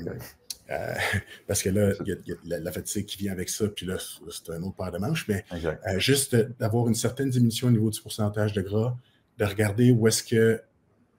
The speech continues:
Speaker 2: à quoi ressemble le corps, euh, d'avoir le buy-in aussi, de voir que, OK, hey, je suis en mesure de voir, je travaille avec cette personne-là, je suis en mesure de pouvoir voir des, déjà des résultats.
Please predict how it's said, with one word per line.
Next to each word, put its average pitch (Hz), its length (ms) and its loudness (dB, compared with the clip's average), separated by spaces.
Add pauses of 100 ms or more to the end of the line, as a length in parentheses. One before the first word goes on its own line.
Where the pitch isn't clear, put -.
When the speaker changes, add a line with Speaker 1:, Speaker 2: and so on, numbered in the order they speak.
(140)
Speaker 2:
à - 100 -10
quoi 139 180 -4
ressemble 123 360 2
le 104 80 2
corps, 110 480 -6 (420)
euh, 98 500 2 (540)
d'avoir 113 340 6
le 107 140 6
buy-in 123 640 4
aussi, 131 360 0
de 113 100 0
voir 113 320 2
que, 101 260 -2
OK, 104 180 -8
hey, 123 400 0
je 107 60 -4
suis - 80 -4
en 101 40 2
mesure 101 220 0
de 113 80 2
voir, 107 420 2 (300)
je - 100 -14
travaille 107 220 0
avec 107 160 2
cette 104 160 -10
personne-là, 107 380 0
je 123 60 -2
suis 117 80 -4
en 104 40 0
mesure 101 180 -2
de 107 60 0
pouvoir 101 300 0
voir 104 260 2
des, 98 240 -4 (400)
déjà 113 300 6
des 113 80 4
résultats. 110 600 -2